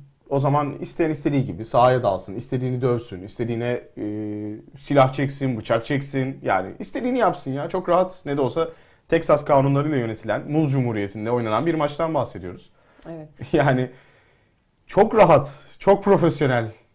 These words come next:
Speaker 1: Hani moda
Speaker 2: Evet.
Speaker 1: tabirle. Bu na-, bu nasıl bir rahatlık yani? Şaka gibi ya. Yani, e, bu, bu iklimde yabancı futbolcu zaten kalmaz.
Speaker 2: Hı hı.
Speaker 1: E, Türk futbolcu da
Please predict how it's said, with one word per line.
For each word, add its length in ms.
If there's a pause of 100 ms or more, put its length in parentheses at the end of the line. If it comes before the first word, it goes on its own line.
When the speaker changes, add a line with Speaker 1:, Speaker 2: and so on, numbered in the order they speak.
(360)
Speaker 1:
Hani 220
moda 300
Speaker 2:
Evet. 100
Speaker 1:
tabirle. 600
Bu 180
na-, 240
bu 100
nasıl 240
bir 40
rahatlık 500
yani? 240 (680)
Şaka 320
gibi 240
ya. 220
Yani, 360 (640)
e, 220 (220)
bu, 300
bu 220
iklimde 640 (580)
yabancı 440
futbolcu 340
zaten 320
kalmaz. 600
Speaker 2:
Hı 60
hı. 240
Speaker 1:
E, 360
Türk 200
futbolcu 480
da 340